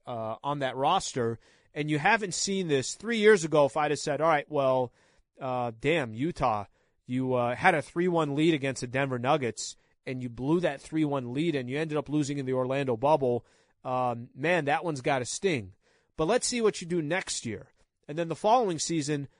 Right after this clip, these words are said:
they have the number one record in the Western Conference. That's pretty impressive. But then when you got to the playoffs, they couldn't beat a Clippers team. I think one point had a twenty-five point lead in that clinch,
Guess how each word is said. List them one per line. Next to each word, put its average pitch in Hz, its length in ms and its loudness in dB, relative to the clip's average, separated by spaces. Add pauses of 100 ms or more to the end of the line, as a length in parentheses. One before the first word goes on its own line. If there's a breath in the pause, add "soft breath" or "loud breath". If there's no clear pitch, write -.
(120)
they 156 100 2
have 147 160 2
the 143 60 -2
number 180 320 4
one 165 240 4
record 123 580 0 (420)
in 135 100 -8
the 135 80 -2
Western 151 460 -2
Conference. 151 800 -4 (140)
That's 147 240 -6
pretty 170 280 -2
impressive. 143 520 -4
But - 120 -6
then 160 120 -2
when 165 120 -4
you 151 60 -4
got 170 200 2
to 147 80 -6
the 131 100 -2
playoffs, 165 720 0 (440 soft breath)
they 160 180 2
couldn't 151 360 0
beat 170 280 -2
a 135 100 -6
Clippers 180 520 -2
team. 120 340 -6
I 113 80 -10
think 151 220 -6
one 160 220 0
point 170 220 -2
had 139 120 -2
a 123 40 -6
twenty-five 156 600 -2
point 143 240 -6
lead 147 160 -2
in 135 120 -4
that 120 200 -8
clinch, 185 400 -6